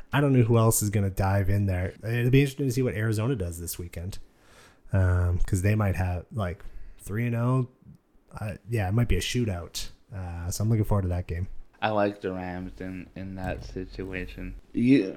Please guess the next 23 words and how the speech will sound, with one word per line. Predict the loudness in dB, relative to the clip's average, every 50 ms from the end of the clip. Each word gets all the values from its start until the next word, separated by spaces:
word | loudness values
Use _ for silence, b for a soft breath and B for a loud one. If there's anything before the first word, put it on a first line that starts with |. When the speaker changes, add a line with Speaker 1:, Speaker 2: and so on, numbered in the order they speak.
| -10 -12
Speaker 2:
you | -10 -8 -2 0 2 2 0 -2
called | -4 0 2 2 4 4 4 2
the | 2 0
Rams | 0 -2 -4 -4 -4 -4 -6 -8 -12 -16 -10 -6
to | -6 -4 -4 -4 -6 -6 -8
win | -8 -6 -6 -6 -6 -6
the | -6 -8
Super | -6 -4 -4 -4 -4 -4 -6
Bowl | -6 -4 -4 -4 -4 -4 -4
this | -4 -4 -2 0
year, | 0 0 0
did, | 0 -2 -2 -2 -4 -6 b b b b b _ _
did | -6 -6 -4
you | -6 -6
not? | -4 -4 -4 -4 -4 -6 _ 2
Speaker 1:
Yeah, | 4 6 6 6 6
I | 4
think | 4 4 2
they're | 2 2
my | 2 2 2
team | 2 2 2 2 2 2
this | 0 -2 -2 -4
year. | -4 -4 -4